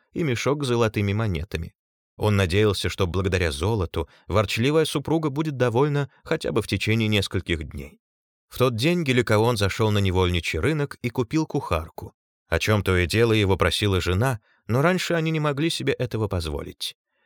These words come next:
Он поручил работорговцу прислать кухарку на следующий день утром, чтобы она приготовила для жены на завтрак что-нибудь особенное. Он надеялся, что это успокоит супругу, разгневанную тем, что он явился так поздно,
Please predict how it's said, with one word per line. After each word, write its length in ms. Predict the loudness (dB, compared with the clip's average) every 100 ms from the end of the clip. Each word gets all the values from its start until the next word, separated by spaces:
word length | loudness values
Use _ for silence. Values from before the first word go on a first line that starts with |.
| _ -2
Он 180 | 0
поручил 400 | 2 0 0 0
работорговцу 680 | 2 2 0 0 0 -2 -4
прислать 400 | -4 -4 -2 -2
кухарку 460 | -2 0 0 0 -2
на 120 | -4
следующий 480 | -4 -4 -4 -4 -2
день 200 | -2 -4 -6
утром, 440 | -6 -6 -10 -10 _ _ _ _
чтобы 300 | -2 2 4
она 200 | 4 2
приготовила 580 | 0 2 2 2 2 0
для 180 | 0 0
жены 260 | 0 0
на 120 | 0 0
завтрак 600 | -2 -2 -4 -4 -8 _ _
что-нибудь 540 | -12 -2 -2 0 -4 -2
особенное. 760 | -4 0 0 -2 -10 -16 -20 _ _ _ _ _ _ -2
Он 160 | 0
надеялся, 560 | 0 2 2 2 0 -4
что 200 | -2 -2
это 220 | -2 -2
успокоит 560 | -4 -2 -4 -2 -2 -2
супругу, 580 | -6 -4 -4 -2 -2 -4 _ -4
разгневанную 760 | -2 0 0 0 0 0 0 -2
тем, 380 | -6 -6 -8 -14 _ -14
что 240 | -2 2
он 140 | 2 0
явился 520 | -2 -2 -2 -2 -6
так 320 | -2 -4 -4
поздно, 480 | -4 -4 -4 -8